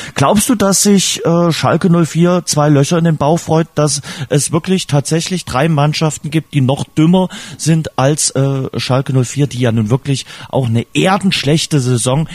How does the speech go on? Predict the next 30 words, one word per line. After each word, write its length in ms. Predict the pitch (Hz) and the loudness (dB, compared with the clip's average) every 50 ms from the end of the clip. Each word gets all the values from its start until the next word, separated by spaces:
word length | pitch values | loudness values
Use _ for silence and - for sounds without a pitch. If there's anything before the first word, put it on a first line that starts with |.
| - - - - - | -14 -18 -18 -8 -4
hinlegen, 600 | 139 143 147 143 127 135 139 139 135 147 139 120 | -2 0 0 0 0 0 -2 -2 -2 -2 -4 -4
die 180 | 123 123 123 | -4 -4 -2
auch 180 | - 120 117 - | -2 -2 -2 -2
am 120 | 120 104 | -2 -2
Wochenende 440 | 107 143 147 165 - - 139 139 123 | 0 0 0 0 0 0 0 0 0
wieder 180 | 127 135 139 127 | 0 0 0 0
verloren 440 | - 135 120 120 123 131 139 131 | -2 -2 -2 -2 -2 -2 -2 -2
haben 300 | 120 123 131 127 135 135 - - - - - - | 0 0 0 0 -2 -4 -4 -6 -10 -16 -8 -2
und 240 | - 123 - - | -2 -2 -2 0
eigentlich 560 | 120 127 151 175 190 175 156 175 170 - - - | 0 0 0 0 0 0 0 0 0 -2 -2 -4
unter 260 | 151 143 120 131 113 | -2 -2 0 -2 -2
normalen 760 | 110 98 98 101 101 104 113 123 151 185 214 220 208 185 - _ _ _ _ _ _ _ - | -2 -2 0 0 2 2 2 2 2 2 2 2 2 0 -2 _ _ _ _ _ _ _ 0
Bundesliga-Umständen 1300 | 165 202 214 180 165 123 120 123 110 110 110 - - 120 120 113 - 131 120 117 123 - 131 131 123 - - - - - - - | 2 2 2 2 -2 -4 -4 -4 -2 -2 -2 -2 -2 -2 -4 -4 -4 -6 -6 -6 -6 -6 -6 -6 -6 -6 -10 -18 -18 -18 -12 -6
auf 160 | - 110 110 | -4 -4 -2
einem 180 | 107 120 117 - | 0 0 0 0
Abstiegsplatz 760 | - 120 123 - - 143 - - - 107 98 95 - - - - | -2 -4 -4 -4 -6 -8 -8 -8 -6 -6 -6 -4 -6 -8 -8 -6
liegen 340 | 101 95 107 110 95 107 98 | -2 0 0 0 0 0 0
müssten 320 | 98 98 - - - 101 | 0 -2 -2 -4 -4 -4
mit 140 | 95 92 - | -4 -4 -2
siebenundzwanzig 680 | - 123 113 110 110 98 - 104 101 101 101 110 - | -2 0 0 0 0 -2 -2 -4 -6 -6 -6 -8 -8
Punkten. 300 | - 135 139 131 - 147 139 | -6 -6 -6 -4 -4 -6 -4
Aber, 400 | - - 107 110 123 147 151 156 - - - - 131 113 _ - | -2 -2 -2 0 0 -2 -4 -6 -10 -16 -20 -20 -20 -18 _ -10
wie 80 | 104 | -8
gesagt, 340 | 101 127 110 120 101 85 - | -6 -4 -2 -2 -4 -4 -6
es 140 | 90 - - | -10 -8 -6
gibt 220 | 123 101 _ - | -6 -6 _ -6
drei 140 | - 101 104 113 | -4 -2 0 0
Mannschaften, 500 | 113 107 107 - 113 107 - - 120 104 | 0 0 0 -2 -6 -6 -4 -6 -4 -4
die 120 | 120 127 | -4 -4
noch 380 | 120 113 110 101 - - - | -2 0 0 0 -2 -4 -6